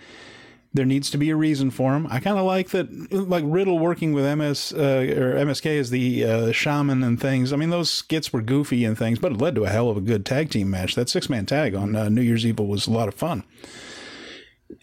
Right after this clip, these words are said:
As long as they have a story and they have a reason to be there, I think it could be terrific. And they've done a decent job with that with A J. I mean, we're not totally sure why A J's upset with Waller, other than I guess he disrespected Gargano, but we're not allowed to say Gargano's name anymore 'cause it doesn't work there.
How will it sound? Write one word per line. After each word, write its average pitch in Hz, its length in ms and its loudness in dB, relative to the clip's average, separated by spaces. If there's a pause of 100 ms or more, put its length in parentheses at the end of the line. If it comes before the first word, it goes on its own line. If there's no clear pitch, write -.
(140)
As 165 140 -2
long 240 180 2
as 190 80 0
they 180 80 0
have 180 180 0
a 160 40 -2
story 190 380 2
and 160 100 2
they 143 60 0
have 156 140 0
a 143 60 2
reason 156 320 2
to 139 80 2
be 151 160 2
there, 185 260 2
I 131 140 0
think 175 160 -2
it 151 180 -4
could 139 120 0
be 139 100 2
terrific. 143 500 0
And 135 140 2
they've 143 180 -2
done 185 180 0
a 170 40 0
decent 156 500 0
job 160 280 0
with 143 140 0
that 156 200 0
with 135 140 2
A 143 180 2
J. 151 240 0
I 143 60 0
mean, 139 140 2
we're 175 100 0
not 269 180 0 (140)
totally 196 420 2
sure 196 240 2
why 185 160 2
A 185 180 2
J's 185 240 0
upset 190 300 0
with 185 160 0
Waller, 180 340 2
other 160 220 2
than 151 160 0
I 143 80 0
guess 147 240 0
he 143 140 2
disrespected 139 680 -2
Gargano, 135 440 0
but 123 100 0
we're 113 80 -4
not 110 100 -2
allowed 104 200 -2
to 98 80 -6
say 160 280 0
Gargano's 147 440 0
name 151 180 2
anymore 143 300 2
'cause 120 100 -2
it 107 60 0
doesn't 110 160 0
work 165 240 -4
there. 170 180 -10